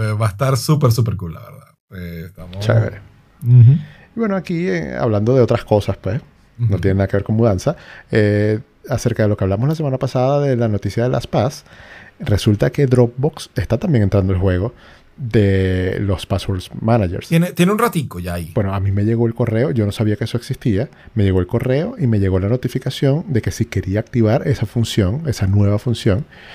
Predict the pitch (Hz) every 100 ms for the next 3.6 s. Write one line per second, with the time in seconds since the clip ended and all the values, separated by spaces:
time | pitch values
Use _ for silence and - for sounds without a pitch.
0 | - - - - - 113 107 101 98 95
1 | - - 113 101 - 95 110 135 120 101
2 | 123 110 107 104 123 135 139 120 113 101
3 | 98 101 127 113 - -